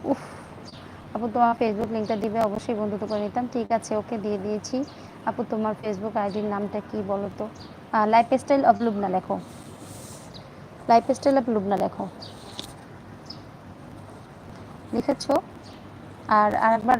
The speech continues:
শো করে দাও, যদি কেউ এখানে জানো, শো করে দাও।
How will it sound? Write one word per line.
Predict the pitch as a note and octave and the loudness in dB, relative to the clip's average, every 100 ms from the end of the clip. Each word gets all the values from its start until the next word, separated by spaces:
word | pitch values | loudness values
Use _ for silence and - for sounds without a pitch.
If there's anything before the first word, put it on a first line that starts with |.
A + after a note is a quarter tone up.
| A3 | 2
শো | C4 | 0
করে | A#3 A#3+ G#3+ | 2 2 4
দাও, | F#3 G3 - - - | 2 2 -6 -14 -2
যদি | G#3+ G#3+ G3+ | 0 0 0
কেউ | A3+ G#3+ G#3 | 0 -2 -2
এখানে | G#3+ A3 G#3 | -2 0 0
জানো, | G3+ G3+ G3 D4 - - - - - - | 2 2 0 -4 -12 -16 -16 -16 -16 -6
শো | - | -4
করে | A3 F#3+ | 0 -2
দাও। | F#3 - | 0 -4